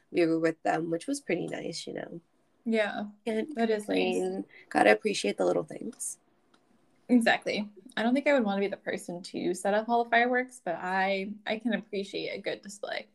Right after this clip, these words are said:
Speaker 1: I
Speaker 2: Good show.
Speaker 1: have videos from it. It, like, if you were looking from afar and didn't know there were fireworks going off, it, you would think there was a forest fire happening. There was so much smoke, so close to these trees.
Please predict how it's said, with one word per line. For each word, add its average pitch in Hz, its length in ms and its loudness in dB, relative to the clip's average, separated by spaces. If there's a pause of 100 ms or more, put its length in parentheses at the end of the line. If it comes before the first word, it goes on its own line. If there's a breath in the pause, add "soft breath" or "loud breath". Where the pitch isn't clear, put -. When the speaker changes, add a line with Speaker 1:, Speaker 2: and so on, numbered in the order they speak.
(220)
Speaker 1:
I 214 380 12
Speaker 2:
Good 220 180 10
show. - 120 2
Speaker 1:
have 320 180 6 (420)
videos 196 640 0
from 262 220 -4
it. 277 260 0
It, 214 320 4
like, 226 320 6 (800)
if 240 160 8
you 226 160 -4
were 320 160 2 (280)
looking 190 460 -2
from 202 180 -2
afar 165 500 6
and 165 180 6
didn't 160 160 2
know 165 100 2
there 160 140 4
were 165 80 0
fireworks 160 360 -4
going 180 200 -4
off, 190 160 0
it, 175 160 0
you 196 100 -12
would 208 160 -2
think 220 180 2
there 175 140 8
was 160 120 2
a 165 60 0
forest 160 360 0
fire 165 280 4
happening. 165 440 -2
There 165 100 2
was 170 140 -2
so 160 180 2
much 160 160 0
smoke, 160 540 4
so 214 500 8
close 196 340 -2
to 190 120 -10
these 160 260 -2
trees. 160 560 -4